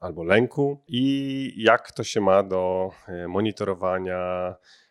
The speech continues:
e, sprawdzania, e, do sprawdzania, czy popełniliśmy błąd i tak dalej.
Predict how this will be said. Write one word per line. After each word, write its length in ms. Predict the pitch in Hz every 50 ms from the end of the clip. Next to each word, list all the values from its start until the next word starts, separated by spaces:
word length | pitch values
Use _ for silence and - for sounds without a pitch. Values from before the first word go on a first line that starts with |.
| _ _
e, 280 | - 87 87 87 87
sprawdzania, 880 | 85 - - - 101 104 98 95 92 95 92 92 92 92 92 92 92 92 92 90 90 90 90 87 90 90 95 - _ _ _ _ _ _ _ _ _
e, 280 | 92 90 85 85 87
do 1080 | 82 80 - 90 87 85 85 87 87 87 85 85 82 82 82 85 85 85 85 82 82 85 78
sprawdzania, 1000 | - - - 95 92 90 82 98 90 90 92 92 92 90 90 90 90 90 87 87
czy 140 | - - 95
popełniliśmy 680 | - 92 87 - 95 101 107 110 110 - - - 117
błąd 580 | 110 107 104 98 98 95 95 92 92 95 92 -
i 60 | 87
tak 160 | - 98 85
dalej. 340 | 82 82 87 60 58 - -